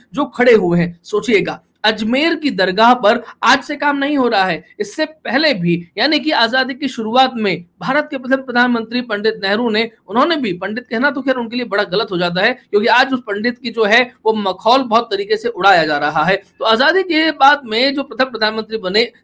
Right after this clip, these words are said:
चाचा नेहरू, उन्होंने एक बार जब घटना हुई थी तब ये कहा था कि मुझे आंकड़े बराबर के चाहिए,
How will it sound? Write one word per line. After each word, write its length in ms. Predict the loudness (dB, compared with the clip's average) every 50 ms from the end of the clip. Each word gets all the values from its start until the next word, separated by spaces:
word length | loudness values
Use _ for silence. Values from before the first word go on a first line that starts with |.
| _
चाचा 240 | -4 -2 0 0 0
नेहरू, 480 | 0 2 4 4 6 6 4 2 0 -4 -8 _ _ _ _ -6
उन्होंने 540 | -4 0 2 2 4 4 4 4 2 2 2
एक 240 | 2 0 -2 -2 0
बार 300 | 2 4 4 4 2 0
जब 180 | -2 -4 -4 -4
घटना 320 | -6 -10 -10 -4 0 2 4
हुई 260 | 4 4 4 2 2
थी 180 | 0 0 -2 -2 -2 -6 _ -4
तब 120 | -2 0
ये 120 | 0 0 0
कहा 180 | 0 0 0
था 120 | 0 -2 -2
कि 100 | 0 0
मुझे 200 | 0 0 0 0
आंकड़े 380 | 0 0 -2 0 0 -2 -2 -2
बराबर 500 | -2 -2 -2 0 0 0 0 -2 -2 -2
के 140 | -4 -6
चाहिए, 440 | -6 -6 -4 -2 0 0 0 0 -2